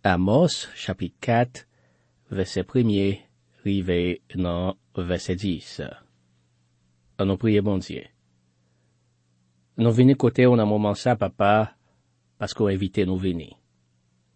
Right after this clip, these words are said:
Nous venons parce que nous pas l'autre côté pour nous aller. Parce que sans vous, nous pas qu'à faire rien. Nous pas utile rien, nous pas vaut rien, nous pas rien. Nous venons parce que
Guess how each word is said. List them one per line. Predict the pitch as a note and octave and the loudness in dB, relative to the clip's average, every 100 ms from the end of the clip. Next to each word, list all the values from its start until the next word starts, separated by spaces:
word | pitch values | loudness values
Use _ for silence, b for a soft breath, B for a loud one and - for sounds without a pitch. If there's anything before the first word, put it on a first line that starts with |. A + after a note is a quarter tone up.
| _ _ _ _ _ _ _ _ _ | _ _ _ _ _ _ _ _ _
Nous | B2 A#2 | 2 4
venons | C3 C#3 E3+ | 6 4 2
parce | - A#2+ - | 0 -4 -2
que | B2+ | -2
nous | A2+ | 0
pas | A#2+ | 0
l'autre | C3 B2+ B2+ | 2 2 0
côté | D3 B2+ A2+ F#2+ | 0 0 -2 -6
pour | F#2 | -4
nous | F2+ | -4
aller. | F2 F#2 D2+ - _ _ _ _ _ _ _ _ _ _ _ _ _ - | -2 -2 -4 -8 _ _ _ _ _ _ _ _ _ _ _ _ _ -8
Parce | G#2 - | -6 -4
que | G#2+ | -4
sans | - B2 | 2 2
vous, | C3+ D3+ F3 B2+ - _ _ _ - | 4 2 2 0 -4 _ _ _ -6
nous | G#2+ | -4
pas | G#2 G2+ | -2 -2
qu'à | G#2 | -4
faire | - B2 A#2+ | -6 0 2
rien. | C#3 C#3+ C#3 A2+ _ _ _ _ _ _ _ _ | 2 2 2 0 _ _ _ _ _ _ _ _
Nous | A2 A2+ | -2 2
pas | A2+ A2+ | 2 2
utile | A#2+ - C3 | 0 0 2
rien, | D3 D3 E3 D#3 | 2 2 2 0
nous | A2+ | -2
pas | - A#2 G#2+ | -2 -4 -2
vaut | G#2+ A2 A#2+ A2 - | -2 0 2 0 -2
rien, | B2 B2+ D#3 F3 D#3+ | 0 2 0 -4 -8
nous | - | -2
pas | B2+ C#3+ | 0 2
rien. | C#3 D#3 F3 - _ _ _ _ _ _ _ _ _ _ _ _ _ _ _ _ _ _ _ - | 2 2 0 -4 _ _ _ _ _ _ _ _ _ _ _ _ _ _ _ _ _ _ _ -6
Nous | G#2+ | -2
venons | A#2+ C#3 D#3+ | 0 2 2
parce | B2+ G#2 - | 0 -6 -4
que | - A2+ A2 | 0 2 2